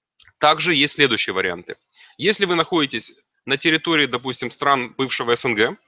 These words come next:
и у вас абсолютно никого нет вне стран С Н Г, такое тоже может быть, то есть следующие варианты. Значит, при регистрации, когда вы регистрируетесь в компанию, вы, э, переходите на страничку e-wallet, где вы регистрируетесь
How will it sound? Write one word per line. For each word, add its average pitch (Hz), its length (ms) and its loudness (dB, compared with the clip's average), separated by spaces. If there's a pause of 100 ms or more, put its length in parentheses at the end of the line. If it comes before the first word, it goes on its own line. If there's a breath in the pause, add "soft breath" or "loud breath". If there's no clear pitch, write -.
(420 soft breath)
и 127 60 -4
у 131 60 2
вас 165 200 2
абсолютно 170 520 2
никого 143 380 0
нет 131 300 2 (840)
вне 135 280 2
стран 123 340 0
С 117 180 -4
Н 107 100 -2
Г, 139 220 2 (240)
такое - 220 -6
тоже 120 240 0
может 160 220 -2
быть, 190 200 -4 (360 loud breath)
то 196 220 6
есть 147 300 2
следующие 151 360 2
варианты. 101 420 0 (120)
Значит, 117 280 -2
при 190 120 2
регистрации, 175 580 2
когда 135 200 -2
вы 139 120 2
регистрируетесь 131 480 -4
в - 40 -18
компанию, 185 480 2 (540 loud breath)
вы, 170 320 4
э, 143 440 4 (480)
переходите 160 540 -2
на 143 160 0
страничку 147 560 -4
e-wallet, 123 560 0 (560)
где 143 220 0
вы 185 100 4
регистрируетесь 156 800 -2